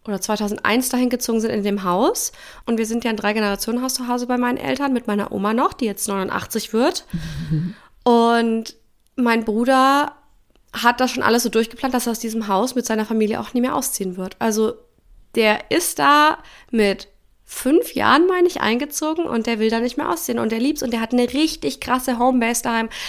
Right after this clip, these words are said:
Speaker 1: Der hat richtig coole Kumpels und Freundinnen. Aber das hab ich mir halt niemals vorstellen können. Also ich bin gern da aufgewachsen. Ich hatte eine ganz tolle Kindheit. Ich liebe es, meine Base da zu haben und ich weiß, dass es meiner Seele so gut tun wird, da zurückzukommen und auch
Speaker 2: Mhm.
Speaker 1: zu wissen,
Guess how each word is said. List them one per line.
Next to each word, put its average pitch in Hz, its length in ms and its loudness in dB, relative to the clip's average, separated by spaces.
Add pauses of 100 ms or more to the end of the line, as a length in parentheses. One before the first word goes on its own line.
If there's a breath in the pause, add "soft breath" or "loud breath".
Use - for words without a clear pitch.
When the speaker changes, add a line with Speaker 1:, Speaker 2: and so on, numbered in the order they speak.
(120 loud breath)
Speaker 1:
Der 240 100 -2
hat 233 80 -4
richtig 254 440 -6
coole 269 480 2
Kumpels 247 680 -2
und 233 160 -4
Freundinnen. 220 800 2 (840 loud breath)
Aber 226 360 4 (120)
das - 220 -4 (140)
hab 247 120 -2
ich 254 120 -4
mir 254 120 6
halt 220 140 0
niemals 208 240 2
vorstellen 190 420 -6
können. 196 200 -6
Also 226 160 0
ich 254 140 -4
bin 240 200 0
gern 254 240 4
da 240 100 4
aufgewachsen. 208 440 -4
Ich 220 80 -4
hatte 214 80 -4
eine 214 140 -2
ganz 254 260 2
tolle 247 220 -4
Kindheit. 240 580 -2
Ich 226 120 -2
liebe 285 200 4
es, 254 100 -2
meine 247 160 0
Base 220 240 0
da 269 120 -2
zu 254 220 -6
haben 262 280 0
und 214 80 -2
ich 208 100 -8
weiß, 247 200 2
dass 247 100 -4
es 233 60 -10
meiner 220 200 0
Seele 240 240 0
so 226 160 2
gut 247 240 -2
tun 233 300 -2
wird, 214 200 -4
da 226 200 2
zurückzukommen 202 960 -2
und 196 100 0
auch - 120 2
Speaker 2:
Mhm. 190 60 -4
Speaker 1:
zu 226 160 -2
wissen, 269 380 0